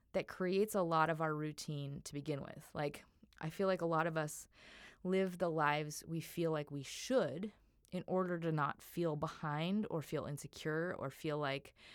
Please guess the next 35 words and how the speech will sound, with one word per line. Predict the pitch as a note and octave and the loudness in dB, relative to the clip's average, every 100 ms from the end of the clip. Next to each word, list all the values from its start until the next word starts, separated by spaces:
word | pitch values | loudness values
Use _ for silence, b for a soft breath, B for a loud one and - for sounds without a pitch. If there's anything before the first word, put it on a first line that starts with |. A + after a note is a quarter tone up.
| B B B B - | B B B B -2
we're | D#3 | -2
fucking | - - - - C#3+ D3 C#3+ | -2 -8 -12 -8 -6 -2 0
up | D#3 | 0
somehow. | - F#3 E3 E3+ E3 | 2 2 2 4 4
It's | D#3+ F3+ | 4 0
like | E3 | 0
we | F3 | 2
rely | E3+ F3 E3+ F3+ | 4 6 8 8
on | G#3 F#3+ | 6 2
external | D#3+ - - E3+ E3 | 0 -4 0 2 2
ideals. | C#3+ C#3 - C#3+ C3+ - - - - _ B B B B B B - | 0 -2 -4 -2 -2 -4 -10 -12 -12 _ B B B B B B 0
And | G3 | 0
for | - G#3+ | 4 2
you, | G3+ A3+ | 4 4
that | A3 - | 4 2
might | F3 E3+ | -2 -2
be, | - E3 D#3+ E3 B B B B - _ - | -2 0 0 -2 B B B B -20 _ -6
uh, | D3+ D3+ D#3 - | -2 0 0 2
in | F#3 | 4
order | G3 F#3+ | 6 6
to | F3 | 2
feel | F#3+ F3 | 4 4
like | E3 D#3+ | 4 2
I'm | C#3+ | -2
health | D#3 F#3 - | 0 0 0
conscious, | - F3+ F3+ F#3 F3+ - - - _ B B B B | -2 -2 0 0 -2 -4 -10 -14 _ B B B B
I'm | D#3 D3+ | -2 -2
a | |
s-, | C#3+ - - | -2 -6 -4
or | E3+ D3+ | 0 0
I'm | C#3+ | 0
a | |
successful | - D#3+ - F#3 E3 F3 D3 - | -4 -6 0 2 2 -2 -4 -2
intellectual | E3 D#3+ D#3 - D#3 C#3+ | 0 0 0 0 0 0
adult, | C#3 F#3 F3+ E3+ - - - | 0 2 4 2 -4 -8 -10